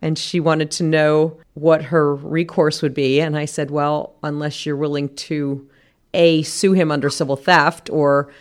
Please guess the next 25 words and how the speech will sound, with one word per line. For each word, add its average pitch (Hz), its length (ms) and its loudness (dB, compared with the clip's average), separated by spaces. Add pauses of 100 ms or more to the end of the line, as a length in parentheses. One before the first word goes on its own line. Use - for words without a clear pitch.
(920)
B, 175 640 2
go 156 160 4
after 151 320 0
him 147 180 -2
criminally 156 800 0
and 151 400 -2
try 151 220 -2
to 147 80 -2
get 139 460 -4
out 151 260 -2
of 143 120 -2
it 147 260 -6
that 160 240 -2
way, 143 240 0
I 147 200 0
think 151 380 -6 (200)
you're 147 220 -2
probably 151 800 0
going 143 260 0
to - 120 -10
be 143 180 -2
liable 135 400 0
for 139 180 -4
those 139 220 -6
debts - 340 -8